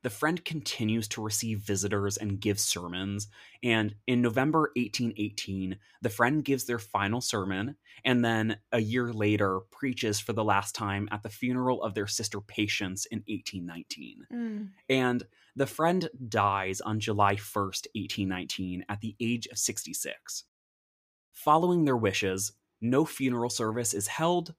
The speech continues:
Speaker 1: only a standard meeting of the Universal Friends Society.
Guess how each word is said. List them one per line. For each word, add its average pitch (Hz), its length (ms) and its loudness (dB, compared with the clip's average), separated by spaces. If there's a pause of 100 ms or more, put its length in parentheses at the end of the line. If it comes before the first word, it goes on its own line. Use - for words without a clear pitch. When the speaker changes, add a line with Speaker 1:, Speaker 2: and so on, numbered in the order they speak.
(280)
Speaker 1:
only 135 420 4
a 123 60 -2
standard 107 560 2
meeting 92 600 -2
of 85 460 -4
the 104 80 -8
Universal 95 440 -2
Friends - 280 -6
Society. - 600 -8